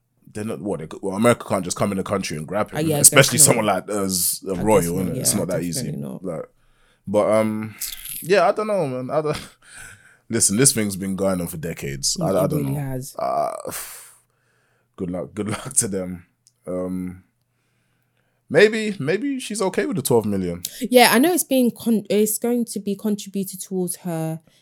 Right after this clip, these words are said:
Speaker 2: foundation or something.
Speaker 1: Oh, is
Speaker 2: She,
Speaker 1: it?
Speaker 2: she's not collecting it,
Speaker 1: Oh,
Speaker 2: as in
Speaker 1: okay,
Speaker 2: being
Speaker 1: okay.
Speaker 2: paid off. So, yeah, it's going towards a charitable cause.
Speaker 1: Okay, okay.
Speaker 2: Um,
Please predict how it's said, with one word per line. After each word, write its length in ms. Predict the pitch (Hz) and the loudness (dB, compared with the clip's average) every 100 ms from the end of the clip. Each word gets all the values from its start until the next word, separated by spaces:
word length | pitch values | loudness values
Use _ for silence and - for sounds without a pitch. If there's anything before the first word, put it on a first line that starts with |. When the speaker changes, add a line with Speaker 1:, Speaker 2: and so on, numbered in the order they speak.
| _ | _
Speaker 2:
foundation 640 | - 165 160 175 208 - 214 | -2 -2 0 2 2 2 0
or 80 | |
something. 340 | 202 208 196 202 | 0 -4 2 4
Speaker 1:
Oh, 120 | 196 | 6
is 100 | 208 | 4
Speaker 2:
She, 220 | 208 233 | 4 2
Speaker 1:
it? 80 | 196 | 2
Speaker 2:
she's 340 | - 220 226 | -2 0 0
not 260 | 180 175 - - _ | 2 0 -2 -10 _
collecting 640 | - 165 - - 147 139 131 | -6 -4 -4 -8 -8 -8 -8
it, 200 | - 131 | -6 2
Speaker 1:
Oh, 280 | 98 - - | 4 6 4
Speaker 2:
as 60 | |
in 80 | 143 | 0
Speaker 1:
okay, 140 | 143 139 | -2 -4
Speaker 2:
being 200 | 139 139 139 | -4 -4 -8
Speaker 1:
okay. 220 | 139 120 151 | -10 -12 -10
Speaker 2:
paid 280 | - 156 147 | -6 -4 -4
off. 320 | 139 135 - | -6 -6 -10
So, 520 | - 147 135 131 131 147 _ _ _ _ _ | -8 -6 -4 -6 -8 -12 _ _ _ _ _
yeah, 140 | - | -10
it's 140 | 76 - | -6 -6
going 260 | 156 147 | -6 -6
towards 500 | 139 147 143 139 - - | -8 -10 -10 -10 -12 -14
a 60 | 127 | -16
charitable 560 | - 139 139 - 127 | -12 -12 -12 -14 -16
cause. 680 | 135 - 135 131 135 - - - | -16 -10 -8 -8 -10 -16 -18 -16
Speaker 1:
Okay, 260 | - - 82 | -16 -12 -10
okay. 260 | 85 80 | -8 -8
Speaker 2:
Um, 540 | 69 67 135 80 151 | -10 -8 -8 -8 -10